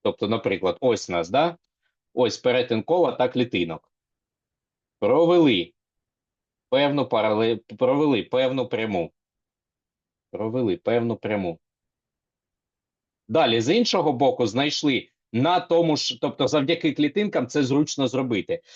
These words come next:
на тому ж самому, на тому ж самому рівні і так само провели. Так, ось десь ось так от буде. Правильно?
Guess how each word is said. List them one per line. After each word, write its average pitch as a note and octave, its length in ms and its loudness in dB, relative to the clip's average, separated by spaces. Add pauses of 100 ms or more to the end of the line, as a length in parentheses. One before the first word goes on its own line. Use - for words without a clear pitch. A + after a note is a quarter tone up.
(200)
на D#3 300 2
тому D#3 320 2
ж - 140 -4
самому, B2+ 640 0 (2000)
на C3 180 -4
тому C3+ 260 2
ж - 120 -4
самому B2+ 420 2
рівні D#3 540 0 (500)
і E3 160 0
так D3+ 220 -2
само G2+ 360 -2
провели. F#2+ 520 0 (2000)
Так, F3 220 -10 (680)
ось A#2+ 240 -6
десь G2 440 -6 (120)
ось - 340 -6
так - 240 -12
от - 140 -14
буде. - 380 -20 (1300)
Правильно? A2 280 -20